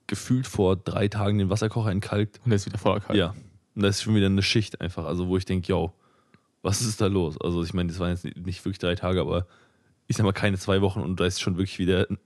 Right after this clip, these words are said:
Speaker 1: was am Start, wo ich denk, yo, was ist da
Speaker 2: Bei
Speaker 1: los?
Speaker 2: mir ist wirklich alle drei, vier Tage, ich kann sauber machen,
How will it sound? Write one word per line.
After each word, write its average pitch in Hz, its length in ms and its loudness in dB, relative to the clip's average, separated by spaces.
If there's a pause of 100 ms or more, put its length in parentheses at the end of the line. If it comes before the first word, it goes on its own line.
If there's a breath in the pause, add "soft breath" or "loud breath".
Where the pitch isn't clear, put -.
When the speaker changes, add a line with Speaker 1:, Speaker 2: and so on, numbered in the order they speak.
(300)
Speaker 1:
was 92 260 -2
am 98 120 0
Start, 98 420 -2
wo 82 60 -4
ich 85 100 -6
denk, 92 240 -4
yo, 87 200 -2 (160)
was - 180 -6
ist 87 120 -8
da 90 60 -2
Speaker 2:
Bei 92 80 2
Speaker 1:
los? 123 60 4
Speaker 2:
mir 147 80 8
ist 151 100 2
wirklich 156 160 2
alle 131 140 4
drei, 117 220 2
vier - 120 -2
Tage, 113 220 2
ich 107 100 -2
kann 107 140 6
sauber 120 160 4
machen, 120 260 2